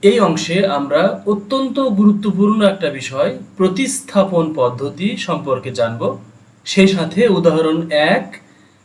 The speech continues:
বুঝে নেব, যে উদাহরণে প্রতিস্থাপন পদ্ধতি বুঝিয়ে দেওয়া হয়েছে হাতে কলমে। ছয় দশমিক দুই,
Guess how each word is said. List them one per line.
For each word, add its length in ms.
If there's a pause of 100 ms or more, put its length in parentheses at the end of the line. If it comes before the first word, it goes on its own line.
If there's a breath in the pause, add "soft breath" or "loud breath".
(140)
বুঝে 320
নেব, 480
যে 200
উদাহরণে 840 (160)
প্রতিস্থাপন 680
পদ্ধতি 720 (360 loud breath)
বুঝিয়ে 420
দেওয়া 320
হয়েছে 480
হাতে 360
কলমে। 420 (540)
ছয় 240
দশমিক 560
দুই, 420